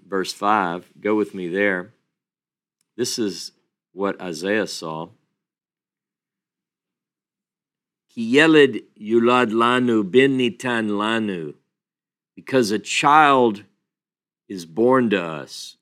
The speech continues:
a son given to us. The government will rest on his shoulders,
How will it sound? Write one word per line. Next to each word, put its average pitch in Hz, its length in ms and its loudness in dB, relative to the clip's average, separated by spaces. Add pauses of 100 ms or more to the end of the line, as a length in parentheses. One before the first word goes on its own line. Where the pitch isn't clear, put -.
a 85 60 -18
son 110 800 -4
given 110 340 0
to 82 100 -8
us. 73 520 -14 (440)
The 92 100 -12
government 117 720 0 (340)
will 101 180 -4
rest 123 480 -2
on 117 240 -4
his 101 240 -6
shoulders, 120 800 -2